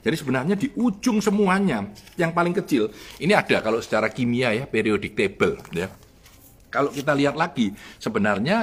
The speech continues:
ya pada ujungnya itu, eh, manusia gitu ya, manusia, eh, sorry, atom, atom. Pertanyaan lain, kenapa kita punya malam dan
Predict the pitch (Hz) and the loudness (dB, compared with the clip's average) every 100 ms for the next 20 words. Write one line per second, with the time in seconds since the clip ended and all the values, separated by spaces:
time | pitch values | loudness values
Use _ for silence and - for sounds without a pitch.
0 | 139 90 73 - - 123 113 98 110 101 | 2 2 0 -6 -8 -4 -2 -2 -2 0
1 | 95 127 127 220 226 - - - - 123 | 0 0 0 0 -2 -4 -20 -16 -4 0
2 | 120 117 113 110 - 123 117 - 190 92 | 2 2 0 -4 -4 -2 0 0 0 0
3 | 76 76 71 76 87 104 107 - - 107 | -6 -10 -10 -12 -4 -2 -2 -4 -4 -4
4 | - 127 117 156 - 190 - - - - | -2 -2 2 2 4 2 0 -16 -18 -10
5 | 98 - - - - - - - - - | -10 -10 -16 -18 -20 -20 -20 -20 -20 -20
6 | - - 104 107 107 107 98 87 71 - | -20 -10 -4 0 0 0 -2 -2 -6 -12
7 | - - - - - 175 208 214 127 123 | -20 -20 -20 -20 -6 0 2 4 2 2
8 | 120 127 120 120 113 113 104 95 76 | 0 0 0 2 2 2 2 -2 -4